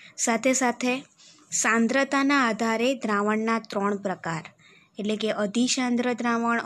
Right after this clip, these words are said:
અધોસાંદ્ર દ્રાવણ અને સમસાંદ્ર દ્રાવણ, એના વિશે સમજૂતી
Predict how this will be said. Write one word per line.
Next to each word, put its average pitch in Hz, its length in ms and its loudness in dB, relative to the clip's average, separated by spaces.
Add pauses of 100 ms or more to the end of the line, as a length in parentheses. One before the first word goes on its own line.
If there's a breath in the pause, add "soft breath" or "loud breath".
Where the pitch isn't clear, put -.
અધોસાંદ્ર 233 720 0
દ્રાવણ 226 420 -2
અને 214 260 -2
સમસાંદ્ર 226 840 -2
દ્રાવણ, 180 500 -8 (640 loud breath)
એના 233 260 2
વિશે 233 260 0
સમજૂતી 202 640 -2